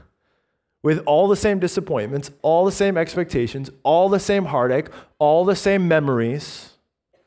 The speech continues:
The offer of Jesus is that the only place you have to go for that new start is the foot of the cross. And it's not tomorrow. It's not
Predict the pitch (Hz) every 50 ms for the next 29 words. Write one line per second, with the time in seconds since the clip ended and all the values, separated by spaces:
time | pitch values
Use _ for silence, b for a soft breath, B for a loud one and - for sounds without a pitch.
0 | _ _ _ _ _ _ _ _ - 123 139 165 196 214 220 - 185 156 131 113
1 | 104 139 196 202 165 143 139 131 - 143 123 117 135 - - 143 135 - 139 151
2 | 165 196 202 190 196 - 185 170 165 151 - 135 143 160 185 175 147 127 156 156
3 | 156 - - 143 117 113 107 151 156 170 175 165 - - 123 120 139 151 156 -
4 | 143 160 151 135 - - 156 143 139 139 123 110 113 110 - - 117 113 98 104
5 | - - 67 - - - - - - - - _ _ _ _ _ _ _ _ _
6 | _ _ _ _ _ _ _ _ _ _ _ _ _ _ _ _ _ _ _ _
7 | _ _ _ - - 123 123 123 123 - 156 160 175 170 - - _ _ _ _
8 | _ _ _ _ _ _ - 123 107 104 101 101 101 104 107 123 135 127 - _
9 | _ _ _ _ _ _ _ _ - - 123 - - 147 151 151 165 165 135 -
10 | -